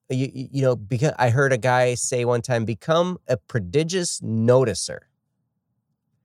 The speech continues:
Like, notice things about people, notice things about, you know, the situation around you, notice things that are going on, all these kinds of different things,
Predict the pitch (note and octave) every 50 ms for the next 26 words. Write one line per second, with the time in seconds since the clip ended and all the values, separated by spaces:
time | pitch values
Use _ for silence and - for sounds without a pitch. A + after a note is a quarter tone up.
0 | _ _ _ _ _ _ _ - A2+ G2 F#2 G#2 A2 A2+ A#2+ C3 C#3 D3+ D#3 E3+
1 | - - - D#3 D3 C#3+ C3 C3 C3+ C3 B2 - - C3 A#2+ G#2+ B2 B2 A#2+ A#2
2 | A2+ A2 A#2 A#2 C3 D3 D3 D3 - - - C3 C3 A#2+ A#2 A#2 A#2 A2+ A2+ A2
3 | A2 G#2 - - A2+ A2 G#2+ G#2+ G#2+ G#2+ G#2+ G2 - - - A2+ G2 - G#2+ G#2+
4 | A2+ A#2+ A#2+ A2+ - A2 G2+ G2 G2+ A2+ B2+ C3+ C3+ C3+ C3+ B2+ C3 C3 C3 B2+
5 | A#2+ A#2 A#2 B2 B2 A#2+ - - - B2+ B2 B2 A#2 F#2+ A2+ G#2+ G#2 G#2 F#2 G#2+
6 | A2 A2 G#2 G2+ G#2 G#2+ A#2+ B2+ C3 C3 B2 - - G#2 A#2 C3 C3 C3 A2+ -
7 | - A#2 G#2+ G#2+ G2+ G#2+ G#2+ G#2+ G2+ G#2 A2 G2+ G2 G2 -